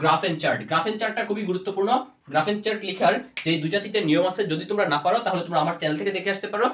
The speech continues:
সেখানে খুব সুন্দরভাবে উল্লেখ করা আছে নিচের দিকে ভিডিওতে, তোমরা সেখানে পেয়ে যাবে। দেখো সেখানে কি কি আছে, তোমাদের গ্রাফ জানতে হবে, পাই চার্ট জানতে হবে এবং হচ্ছে without duration গ্রাফ জানতে হবে। এখানে হচ্ছে profession by people, family expense কিংবা family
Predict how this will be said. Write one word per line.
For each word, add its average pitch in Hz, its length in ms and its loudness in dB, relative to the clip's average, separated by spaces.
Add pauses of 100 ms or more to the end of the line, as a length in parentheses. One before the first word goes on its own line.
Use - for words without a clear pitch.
(240)
সেখানে 180 280 -4
খুব 208 160 -4
সুন্দরভাবে 185 420 0 (140)
উল্লেখ 156 260 -2
করা 170 180 2
আছে 185 100 -4 (100)
নিচের 165 240 -4
দিকে 185 200 -4
ভিডিওতে, 151 300 0 (400)
তোমরা 170 220 -4
সেখানে 175 220 -2 (120)
পেয়ে 131 160 0
যাবে। 117 220 -4
দেখো 247 200 4 (380)
সেখানে 208 320 0
কি 185 100 -6
কি 175 60 -4 (100)
আছে, 214 140 -4 (160)
তোমাদের 190 220 -2 (100)
গ্রাফ 156 180 4 (100)
জানতে 180 200 -2
হবে, 202 200 0
পাই 135 160 0
চার্ট 175 160 -4
জানতে 170 200 -4
হবে 185 180 -6
এবং 180 140 -2
হচ্ছে 202 160 2 (380)
without 196 400 6
duration 160 360 2
গ্রাফ 120 220 0
জানতে 107 240 -6
হবে। - 140 -12 (500)
এখানে 254 180 4
হচ্ছে 269 160 4 (160)
profession 214 440 0 (480)
by 147 160 6 (260)
people, 147 340 2 (480)
family 220 400 0
expense 208 360 -4
কিংবা 196 180 2 (100)
family 151 240 0